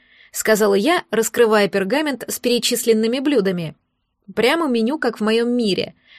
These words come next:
Но только в этом мире меню было не правилом, а исключением, что еще раз подчеркивало уровень гостиницы, куда мы заселились, и напоминало, что отдали за ночевку приличную сумму.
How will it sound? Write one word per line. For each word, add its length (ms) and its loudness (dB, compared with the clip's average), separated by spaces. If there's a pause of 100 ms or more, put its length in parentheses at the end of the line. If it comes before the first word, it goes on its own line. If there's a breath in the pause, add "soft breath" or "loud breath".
(140 loud breath)
Но 120 0
только 340 0
в 80 -2
этом 360 2
мире 360 -2 (260 soft breath)
меню 380 0
было 420 0
не 200 -4
правилом, 640 -2
а 140 0
исключением, 800 -4 (200 soft breath)
что 220 0
еще 240 2
раз 160 0
подчеркивало 720 0
уровень 340 0
гостиницы, 680 -2
куда 220 -2
мы 100 0
заселились, 760 -2 (360 soft breath)
и 80 -4
напоминало, 720 -2
что 360 -2 (120)
отдали 480 0
за 120 -4
ночевку 560 -4
приличную 680 -2
сумму. 600 -4